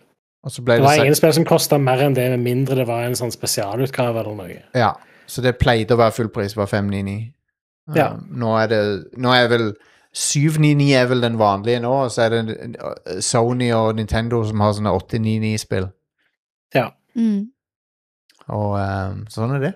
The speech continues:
Speaker 2: Jeg tror det, jeg tror det er litt åtte ni ni på Xbox også, altså, hvis du ikke har Game Pass.
Speaker 1: Ja.
Speaker 2: Og, men, ja, altså.
Speaker 1: Ja. Um, jeg synes ikke det er s-,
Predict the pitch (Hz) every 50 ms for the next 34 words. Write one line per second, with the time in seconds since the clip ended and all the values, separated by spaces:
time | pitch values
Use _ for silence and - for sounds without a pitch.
0 | _ _ - 120 117 - 123 123 151 151 127 - - 123 117 120 123 120 120 147
1 | 202 220 208 - - 202 165 143 - - 143 135 139 139 131 131 131 127 - 123
2 | 120 117 - - 135 120 - 135 135 160 202 185 - 156 135 127 120 - 143 123
3 | 123 - - 139 120 131 123 117 - 113 123 160 170 - 185 156 131 - - -
4 | - - - - _ _ _ _ - 123 107 - 120 117 117 117 113 110 110 110
5 | - _ - _ _ _ _ _ _ _ _ _ _ - 123 117 117 117 113 113
6 | 110 110 _ _ - 175 160 - - - _ _ _ _ _ _ _ _ - -
7 | - - 85 123 110 107 - _ _ _ _ _ _ _ _ _ _ _ _ _
8 | _ _ - - - - _ _ _ _ _ _ _ _ _ _ - 123 117 120
9 | 120 120 117 117 117 113 113 - _ _ _ _ - 123 139 151 - - 165 156
10 | 147 - 175 165 175 151 151 147 147 139 139 143 143 -